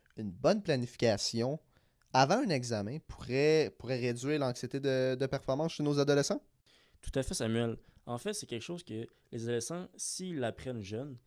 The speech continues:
Speaker 2: ils vont pouvoir garder plus tard dans leur vie, dans leur carrière. Quelqu'un qui est planifié, qui est organisé, va arriver prêt à un événement, au travail, une présentation.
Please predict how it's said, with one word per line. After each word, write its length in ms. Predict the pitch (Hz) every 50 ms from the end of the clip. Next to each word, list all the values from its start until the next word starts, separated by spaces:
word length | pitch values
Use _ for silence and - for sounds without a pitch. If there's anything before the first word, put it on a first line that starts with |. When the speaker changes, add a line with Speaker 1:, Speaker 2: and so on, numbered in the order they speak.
| _ _ _
Speaker 2:
ils 40 | -
vont 80 | 127
pouvoir 220 | 110 - 143 139 135
garder 300 | 120 120 110 107 127 139
plus 140 | 139 - -
tard 160 | - 131 135
dans 100 | 127 110
leur 180 | 107 104 104
vie, 120 | 98 107 120
dans 100 | 120 107
leur 160 | 104 101 -
carrière. 380 | - - 110 - 113 117 123 123 _ _ _ -
Quelqu'un 220 | - 113 165 170
qui 100 | 165 143
est 40 | 120
planifié, 680 | - - 135 139 135 127 117 - - - 127 131 131 - -
qui 120 | - 120
est 60 | - -
organisé, 720 | 143 135 131 120 123 117 117 113 104 107 123 135 147 151 _ _ _ _ _ _ _ -
va 80 | 120 113
arriver 460 | 113 110 113 113 113 135 151 160 165 _ _
prêt 340 | - - - - 147 156 156 - - _ _ _ _ - -
à 100 | 120 113
un 120 | 110 120
événement, 460 | 135 135 139 156 143 127 110 101 98 123 - _ - -
au 140 | 120 113 117
travail, 500 | 117 - - 147 143 123 110 101 98 101 -
une 100 | 110 113
présentation. 720 | - - 139 127 139 147 139 131 120 113 - - 117 127